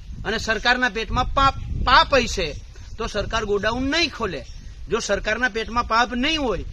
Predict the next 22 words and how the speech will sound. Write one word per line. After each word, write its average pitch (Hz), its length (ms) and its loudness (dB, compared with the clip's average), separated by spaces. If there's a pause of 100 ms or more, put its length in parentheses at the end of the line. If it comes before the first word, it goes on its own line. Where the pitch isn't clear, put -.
(160)
તો - 120 -4
જાહેર 170 380 2
માધ્યમોની 208 640 -2
સામે 202 260 0 (300)
આ 180 100 -4
ગોડાઉન 180 460 0
ખુલ્લા 190 420 2
મૂકશે. 170 480 -4 (320)
પણ 180 180 -4
મને 185 220 0
ક્યાંક 214 340 -4
ને 277 140 -6
ક્યાંક 233 240 -10
શંકા 170 400 -8
છે - 160 -14 (300)
કે 156 140 -2
જેમ 190 180 -2
સુરેન્દ્રનગરની 202 1000 -2
અંદર 185 200 -6 (220)
કૌભાંડને 208 800 -2
દબાવવા 180 500 -4
માટે 160 340 -6